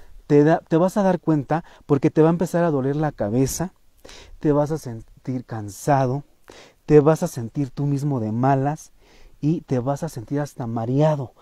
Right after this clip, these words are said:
porque la vibración, la energía de esa persona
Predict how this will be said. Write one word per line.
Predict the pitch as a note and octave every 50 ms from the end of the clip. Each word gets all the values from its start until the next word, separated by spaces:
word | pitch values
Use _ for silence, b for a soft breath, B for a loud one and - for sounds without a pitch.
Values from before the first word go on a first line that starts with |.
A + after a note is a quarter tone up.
| b b b b b b -
porque | C#3+ C#3+ D3+ D3+ - - D#3+ D#3
la | D3 C#3+ C#3 C#3
vibración, | C#3 C3+ B2 B2+ C3 B2+ C3 - - - D#3 E3 E3+ E3+ F3 F3+ G3 G3+ _ _ b b b b b b b b b b
la | - C3 C3 C#3 C#3+ C#3+
energía | C#3+ C#3 C#3+ C#3+ C#3+ C#3+ - - - F3 F#3 A3+ B3 G#3+
de | F3+ D#3
esa | C#3+ - E3+
persona | - - C#3 A#2 A2 - - C3 B2 A#2+ B2 B2+ -